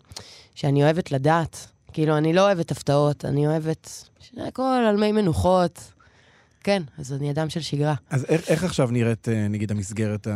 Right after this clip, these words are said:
Speaker 2: היום רגיל שלך כזה?
Speaker 1: אז אנחנו באמת בסיטואציה קצת, אה, מורכבת, בטח עכשיו, אה, עם המלחמה, כי אני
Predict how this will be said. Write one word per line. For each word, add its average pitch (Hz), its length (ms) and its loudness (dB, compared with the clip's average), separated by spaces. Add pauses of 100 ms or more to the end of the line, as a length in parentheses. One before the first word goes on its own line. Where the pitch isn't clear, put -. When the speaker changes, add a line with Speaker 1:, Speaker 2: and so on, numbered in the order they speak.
(100)
Speaker 2:
היום 120 260 2
רגיל 113 280 -2
שלך 104 360 -12
כזה? 101 240 -10 (760)
Speaker 1:
אז 156 120 -4
אנחנו 165 320 -2
באמת 165 420 0
בסיטואציה 196 720 2
קצת, 190 340 0
אה, 156 320 4
מורכבת, 139 640 0
בטח 156 240 -2
עכשיו, 143 500 2 (140)
אה, 147 60 0 (640)
עם 143 180 0
המלחמה, 147 840 2
כי 170 160 2
אני 240 460 2